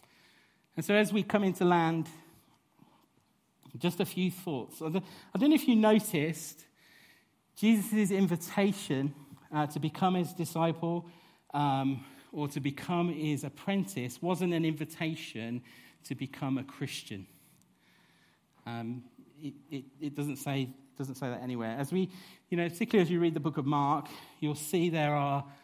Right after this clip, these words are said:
kind of two categories of people in the scriptures. There are the disciples, and then the, there's the crowds.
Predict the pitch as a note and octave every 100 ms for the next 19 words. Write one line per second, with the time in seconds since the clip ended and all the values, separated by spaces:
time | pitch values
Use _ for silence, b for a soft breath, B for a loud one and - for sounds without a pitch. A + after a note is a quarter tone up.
0 | B B A3+ G#3 - - A3+ G3+ - A3
1 | - G3+ E3+ D3 C#3 C#3 - F#3 F3 -
2 | A#2 G2+ - b b b b D3+ D3 C#3
3 | C#3 B2+ - A2+ A2+ - D3 D3 C#3 C3
4 | C#3+ C#3 - - A#3+ A#3 - C3+ F3 A3
5 | - b b b b b _ C#3+ D3 D3+
6 | C#3+ D3+ D3 D3+ C#3+ C#3 C3+ B2+ - D#3
7 | C#3+ G#2+ G2 - -